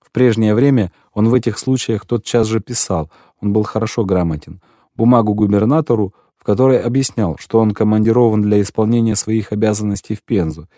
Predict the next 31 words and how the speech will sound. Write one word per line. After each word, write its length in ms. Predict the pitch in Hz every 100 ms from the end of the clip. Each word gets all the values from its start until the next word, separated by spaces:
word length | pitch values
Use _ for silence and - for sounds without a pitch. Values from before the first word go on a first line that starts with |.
| _
и 60 | -
потому 380 | 92 98 127 135
просил 360 | 117 107 127
начальника 520 | 107 104 120 110 101 98
губернии 640 | 101 110 135 127 101 87 _ _
о 100 | 90
назначении 640 | 95 92 104 - 135 113
ему 220 | 101 104 101
причитающихся 920 | 104 - 104 110 117 107 104 - 101
суточных 580 | - 110 110 - 107 -
кормовых 520 | - 98 101 113 104
денег. 400 | 107 85 73 73 _ _ _ _ _
Теперь 300 | 98 117 147
же 160 | 127 -
он, 280 | 110 85 - _ _
к 80 | 104
удивлению 520 | 95 101 98 90 87
начальника 540 | 92 - 87 85 82
тюрьмы, 460 | 80 90 85 80 78 _ _ _
объявил, 560 | 98 104 113 131 120 - _
что 260 | - - 110
он 140 | 107
не 100 | 107
поедет 600 | 98 98 113 127 123 95
и 140 | - 107
не 100 | 101
будет 340 | 90 117 113
больше 340 | 95 107 104 95
исполнять 500 | 87 90 87 98 95
обязанности 640 | 82 90 90 87 82 -
палача. 640 | - 87 90 - 80 71